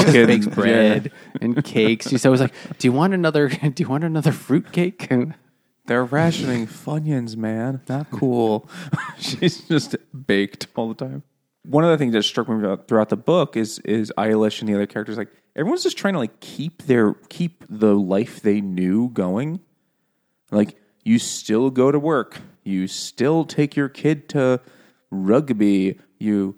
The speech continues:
Speaker 1: still do, make them do their homework, even when they close the schools. You just, like, everyone's hoping that it'll magically revert. And so people, you know, retreat into the familiar. So she's like, "I fucking have this e-,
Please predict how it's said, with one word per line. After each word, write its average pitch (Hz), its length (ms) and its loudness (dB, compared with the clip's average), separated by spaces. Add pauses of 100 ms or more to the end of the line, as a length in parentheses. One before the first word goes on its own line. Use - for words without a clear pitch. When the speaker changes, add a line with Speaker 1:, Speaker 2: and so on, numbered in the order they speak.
(140)
Speaker 1:
still 147 400 0
do, 170 240 0
make 160 220 -2
them 180 140 2
do 170 140 -4
their 170 200 2
homework, 202 480 2
even 147 240 0
when 147 140 0
they 127 120 -2
close 156 680 0
the 143 80 -6
schools. 123 880 -2 (160)
You 110 160 -2
just, 127 260 -4
like, 127 100 -2
everyone's 151 320 -4
hoping 117 640 0 (440)
that 95 320 -4
it'll 107 300 -4
magically 101 580 -4
revert. 92 600 -8 (280)
And 101 140 -8
so 95 260 -2
people, 104 460 -8 (300)
you 110 100 -6
know, 92 180 -4
retreat - 560 -10
into 101 300 -6
the 95 300 -4 (480)
familiar. 113 760 -4 (360)
So - 140 -12
she's 95 120 -12
like, 98 120 -6
"I 104 140 -6
fucking 117 340 -6
have 107 220 0
this 107 360 -4
e-, 101 60 -6